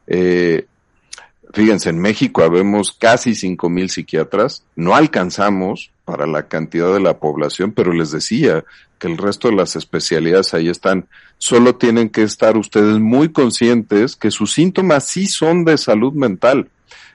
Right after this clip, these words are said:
eh, y que se lo tienen que comunicar a sus doctores, pero los doctores no somos adivinos y no vamos a andar,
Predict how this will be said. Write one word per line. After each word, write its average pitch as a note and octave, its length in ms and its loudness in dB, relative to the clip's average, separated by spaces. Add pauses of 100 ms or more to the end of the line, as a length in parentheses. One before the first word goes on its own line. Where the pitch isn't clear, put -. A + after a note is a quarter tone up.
(120)
eh, E2 540 -2 (200)
y F#2 120 -8
que D#2+ 240 -12
se - 180 -8
lo D#2 140 -8
tienen G2 220 -4
que G2+ 120 -4
comunicar F2 520 -2
a F#2+ 40 2
sus E2 220 -10
doctores, A2 320 -4
pero F2+ 120 -4
los E2 140 -4
doctores G2+ 300 -2
no G2+ 100 0
somos G#2 300 -2
adivinos F#2+ 720 -2
y F2+ 40 0
no F2+ 160 0
vamos F#2 340 0
a D#2 40 -4
andar, F2+ 340 -2